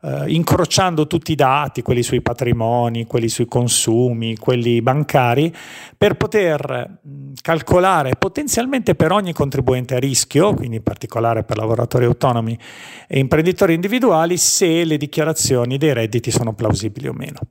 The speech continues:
Ovviamente, mm, oh, questa è una buona cosa, bisognerà vedere quanto poi i dati vengono effettivamente utilizzati,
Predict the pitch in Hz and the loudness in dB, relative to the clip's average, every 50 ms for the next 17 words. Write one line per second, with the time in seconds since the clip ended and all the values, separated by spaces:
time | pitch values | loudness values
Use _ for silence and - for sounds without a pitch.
0 | - - - - - - - - 151 156 240 262 226 175 165 170 175 170 - 185 | -16 -20 -20 -20 -16 -6 0 0 2 4 4 2 4 2 0 0 0 0 0 2
1 | 185 190 - - - _ _ _ _ - 147 131 127 120 117 117 113 117 117 - | 2 2 0 -4 -10 _ _ _ _ -12 -8 -6 -6 -4 -6 -6 -6 -8 -8 -8
2 | - - 139 156 - - 147 131 - 113 101 101 127 147 170 170 202 233 233 - | -4 -4 -2 -2 0 2 2 2 2 0 0 0 2 2 2 2 2 0 2 2
3 | 143 131 131 127 120 135 139 139 131 139 113 120 127 123 113 113 135 139 113 117 | 2 2 2 2 2 2 0 0 0 -2 -4 -4 -4 -4 -2 0 0 0 0 -2
4 | - 123 - - 127 120 123 - - - - 120 117 127 120 107 113 117 120 - | -4 -2 0 -2 -2 -2 -2 -4 -4 -2 0 -2 -2 -2 -4 -4 -6 -6 -6 -6
5 | 131 117 107 127 127 131 135 127 117 - - 120 - 120 113 110 117 117 113 - | -8 -4 -2 -2 -2 -2 -4 -4 -4 -6 -6 -6 -4 -4 -4 -2 -4 -4 -2 -2
6 | 117 - - 117 135 165 156 139 113 101 107 - - - 147 156 156 | -2 0 0 0 2 2 2 2 2 2 0 -2 -2 0 0 0 0